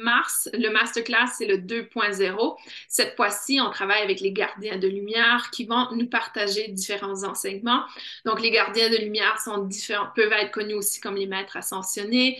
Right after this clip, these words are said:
Il y a l'énergie des dragons, des acturiens. Donc, on va avoir plusieurs canalisations qui vont pouvoir nous donner quelques enseignements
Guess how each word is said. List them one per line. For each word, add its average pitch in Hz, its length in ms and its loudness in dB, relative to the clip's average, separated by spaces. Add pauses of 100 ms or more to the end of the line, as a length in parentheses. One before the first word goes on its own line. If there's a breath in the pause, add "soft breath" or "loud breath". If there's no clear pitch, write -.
(240 loud breath)
Il 202 40 0
y 190 60 6
a 180 60 2
l'énergie 185 500 -2
des 180 120 2
dragons, 233 680 4
des 196 100 -4
acturiens. 247 600 2
Donc, 226 160 0
on 240 80 -4
va 247 140 6
avoir 285 340 0
plusieurs 294 460 2
canalisations 214 880 0
qui 214 80 -12
vont 202 160 0
pouvoir 208 320 -6
nous 214 100 -8
donner 220 320 -4
quelques 208 360 -2
enseignements 202 640 0